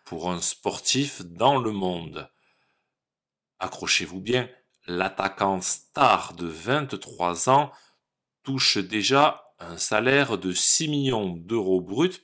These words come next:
par mois, soit deux virgule sept millions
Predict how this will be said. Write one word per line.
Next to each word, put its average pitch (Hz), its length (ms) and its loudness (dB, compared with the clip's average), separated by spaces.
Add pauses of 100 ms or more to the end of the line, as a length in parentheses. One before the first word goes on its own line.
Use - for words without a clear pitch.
par 131 180 -4
mois, 90 340 -6 (680)
soit - 640 0
deux 101 280 2
virgule 95 420 0
sept - 320 -4
millions 107 680 -2